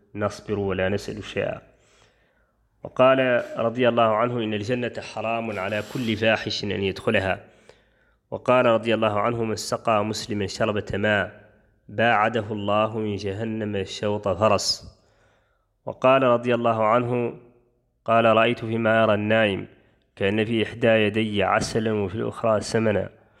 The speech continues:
سمنا، وأنا ألعقهما، فذكرت ذلك للنبي صلى الله عليه وسلم، فقال: 'تقرأ الكتابين، التوراة والقرآن.'" كان يقرأهما. واستأذن النبي صلى الله عليه وسلم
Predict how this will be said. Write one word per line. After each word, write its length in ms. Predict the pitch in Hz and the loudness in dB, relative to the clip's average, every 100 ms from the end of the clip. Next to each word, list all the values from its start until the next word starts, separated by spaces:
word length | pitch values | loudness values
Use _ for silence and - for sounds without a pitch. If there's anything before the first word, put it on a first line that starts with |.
| _ - - - - _ _ _ | _ -20 -20 -20 -20 _ _ _
سمنا، 680 | - 135 127 123 101 - - _ _ _ _ _ _ _ _ _ _ - | 0 2 4 4 0 -2 -20 _ _ _ _ _ _ _ _ _ _ -4
وأنا 640 | 107 107 113 113 113 - | 2 4 4 4 2 0
ألعقهما، 760 | 104 104 - 110 113 104 92 - - _ | 2 2 0 -2 0 0 0 -2 -10 _
فذكرت 520 | - 104 104 110 - | -4 -2 0 -2 -2
ذلك 400 | 110 110 110 107 | 2 2 2 0
للنبي 400 | 107 104 101 110 | -2 -2 -2 -4
صلى 220 | 104 - 107 | -6 -6 -6
الله 360 | 110 113 101 | -4 -4 -2
عليه 360 | 104 104 104 101 | -2 -2 -4 -4
وسلم، 480 | 95 107 104 98 92 | -4 -6 -2 -2 -2
فقال: 560 | 95 - 107 104 92 - - - | -2 2 4 4 0 -8 -20 -12
'تقرأ 340 | - 104 110 104 | -10 0 2 2
الكتابين، 720 | 101 107 104 104 101 107 107 | -2 -6 -2 -2 0 -2 -2
التوراة 440 | 104 98 98 104 101 | -4 -2 2 2 2
والقرآن.'" 600 | 98 98 101 98 98 90 - - - - - - - | -4 -4 -2 2 2 0 -6 -18 -18 -20 -20 -20 -2
كان 180 | 107 | 2
يقرأهما. 640 | 101 95 98 104 104 101 87 - - - _ _ _ _ _ _ - | 2 0 -2 -2 -2 -2 -4 -8 -20 -20 _ _ _ _ _ _ -8
واستأذن 380 | - - 139 131 | -6 0 2 4
النبي 280 | 135 123 127 | 2 0 -2
صلى 180 | - | 0
الله 120 | 110 - | 0 0
عليه 80 | |
وسلم 520 | 123 120 113 104 - | -2 0 0 -2 -4